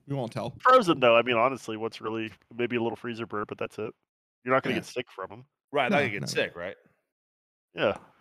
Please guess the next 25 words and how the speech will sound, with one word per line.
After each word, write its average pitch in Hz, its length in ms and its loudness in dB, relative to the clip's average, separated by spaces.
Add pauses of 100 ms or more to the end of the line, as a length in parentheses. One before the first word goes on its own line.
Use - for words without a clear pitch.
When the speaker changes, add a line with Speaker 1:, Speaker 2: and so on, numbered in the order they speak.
(220)
Speaker 2:
They 123 80 -12
might 113 180 0
just - 220 -12 (180)
not 101 200 -6
taste 120 280 -6
as 104 100 -12
good, 107 220 -8
Speaker 3:
Not - 60 -20
Speaker 2:
but - 80 -12
Speaker 3:
gonna - 160 -12
get - 20 -14
Speaker 2:
whatever. 117 240 -4
Speaker 3:
sick 82 120 -12
at 92 60 -12
all. 87 280 -10 (500)
Speaker 1:
I 156 80 2
also 220 220 0
wanna 220 140 0
know 160 40 0
what 135 180 -2
Derek's 113 300 -2
response 101 400 -4
is 104 180 -4
to 104 120 -8
just 107 240 0